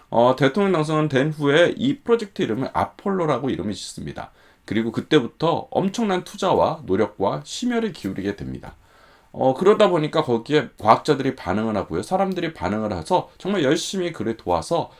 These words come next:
그 아폴로 계획을 만들어 갑니다. 그리고 결국 천구백육십구 년 칠월 이십이,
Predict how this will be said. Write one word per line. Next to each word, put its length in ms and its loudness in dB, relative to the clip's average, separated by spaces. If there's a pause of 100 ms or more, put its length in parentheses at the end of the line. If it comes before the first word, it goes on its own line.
(140)
그 100 0
아폴로 440 2
계획을 440 2
만들어 360 -6
갑니다. 460 -10 (420)
그리고 320 -4
결국 500 -2 (220)
천구백육십구 640 -4
년 200 -2
칠월 380 0
이십이, 640 -2